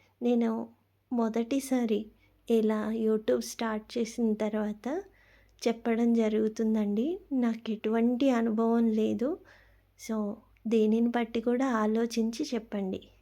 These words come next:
సరేనా? మరొక మంచి వీడియోతో కలుస్తానండి. మరి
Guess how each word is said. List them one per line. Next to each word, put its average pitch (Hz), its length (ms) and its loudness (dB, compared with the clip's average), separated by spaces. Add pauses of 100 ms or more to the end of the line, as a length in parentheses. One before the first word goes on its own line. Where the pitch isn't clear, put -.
(280)
సరేనా? 214 520 -4 (500)
మరొక 214 320 -2
మంచి 214 380 0
వీడియోతో 220 520 0
కలుస్తానండి. 214 960 -2
మరి 226 480 0